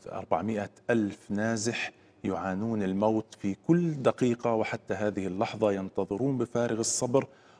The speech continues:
وقف لإطلاق النار. إيه، اليوم إحنا بنتحدث عن أيام صعبة جدًا في مدينة غزة، بداية في مجمع الشفاء الطبي. في المرة الأولى في نوفمبر تشرين الأول الماضي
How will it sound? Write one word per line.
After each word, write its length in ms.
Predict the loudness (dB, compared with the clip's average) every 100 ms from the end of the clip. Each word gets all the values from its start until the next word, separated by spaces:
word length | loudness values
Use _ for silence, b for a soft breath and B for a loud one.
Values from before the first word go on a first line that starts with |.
| b
وقف 260 | 0 0 -2
لإطلاق 500 | -4 -2 0 0 0
النار. 340 | -4 -4 -8 -12 b b b b b b
إيه، 320 | -4 -2 -2 -2
اليوم 180 | -2 -2
إحنا 180 | -2 -4
بنتحدث 580 | -4 -4 -4 -2 -4
عن 200 | -2 -4 -2
أيام 360 | -2 0 0 0
صعبة 360 | 2 4 2
جدًا 480 | 0 -4 -4 -4 -4 -6 b b _ _
في 220 | -2 0
مدينة 380 | -2 -2 -4 -4 -4
غزة، 300 | -4 -2 -2
بداية 340 | -2 -2 -4
في 380 | -2 -2 -2 -4
مجمع 420 | -2 -2 -2 -2
الشفاء 400 | -2 -2 0 -2
الطبي. 520 | -2 -6 -6 -6 -6 -8 b b b
في 100 | -4
المرة 300 | 0 2 2
الأولى 520 | 2 2 2 4 2 -2 b b b b
في 380 | -4 2 2 2 0
نوفمبر 440 | -2 0 0 0
تشرين 500 | -2 -2 0 0 0
الأول 420 | 0 2 4 4
الماضي 600 | 2 0 2 2 2 0